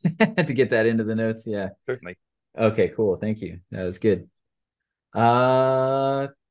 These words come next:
Speaker 1: do you hire crafters?
Speaker 2: And that, again, is me. It's more about, you know, you were talking about how you have the learning sessions every morning, but, like, w-, what do you look for when you're hiring people, and how do they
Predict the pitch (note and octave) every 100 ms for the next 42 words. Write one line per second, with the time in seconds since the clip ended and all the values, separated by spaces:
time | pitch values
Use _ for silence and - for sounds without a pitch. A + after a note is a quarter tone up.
0 | _ _ _ _ _ _ C#3+ E3 E3 F3+
1 | F3 - D#3 G3 - A#2+ F2 D#2+ C#2+ C#2
2 | - - - _ _ _ _ _ _ _
3 | _ _ _ _ _ _ _ B2 - B2
4 | C#3+ A#2+ B2+ A#2 C3 C3+ A2+ B2 C#3 C#3+
5 | A#2+ - B2 B2+ B2+ G#2+ A2 A#2 _ B2+
6 | A#2+ A2 A2+ B2 A#2 A#2+ - C3 A2+ A#2
7 | - _ _ _ F3+ F3 F3 F#3 D#3+ F3
8 | F#3+ D#3 D3 C3 C3+ A2+ A#2+ B2 A2+ A2
9 | G#2+ G2+ A2+ - _ _ _ _ B2+ A#2+
10 | - - - - C#3 D3+ D#3+ B2+ C3 D3
11 | B2+ B2 B2 A#2 G#2+ B2+ C3 B2 A#2 B2
12 | C3 B2+ C3 A2+ B2 A#2+ B2+ C3+ B2 B2